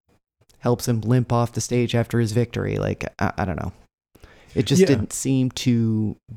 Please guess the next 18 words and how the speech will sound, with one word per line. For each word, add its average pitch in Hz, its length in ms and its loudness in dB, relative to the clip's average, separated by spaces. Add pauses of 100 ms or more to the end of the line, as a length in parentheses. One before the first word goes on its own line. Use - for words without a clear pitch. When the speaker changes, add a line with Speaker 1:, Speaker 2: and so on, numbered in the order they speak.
Speaker 1:
do 143 240 4
any 139 340 2
of 135 120 0
the 131 100 0
things 123 400 0
it 120 200 0 (160)
was 117 320 0 (200)
poised 123 720 0
at 113 180 -2
times 113 380 -2
to - 120 -2
do. - 100 -2 (1000)
Speaker 2:
Yeah, 127 240 6
it's 139 260 2
neither 196 260 6
fish - 300 2
nor 107 140 6
fowl, 87 540 0